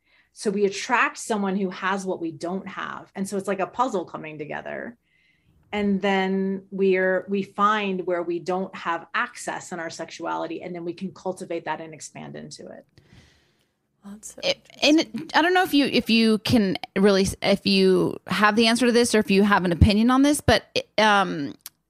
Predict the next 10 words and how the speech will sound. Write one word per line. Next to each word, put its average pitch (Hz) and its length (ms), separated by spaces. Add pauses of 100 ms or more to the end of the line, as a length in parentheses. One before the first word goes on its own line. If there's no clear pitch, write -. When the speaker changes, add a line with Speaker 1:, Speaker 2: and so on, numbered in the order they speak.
(160)
Speaker 3:
for 269 160
people 294 260
who 330 180
are 294 80
in 247 240
a 196 140
steady, 220 360
like, 185 320
committed 196 600 (200)
relationship, 180 640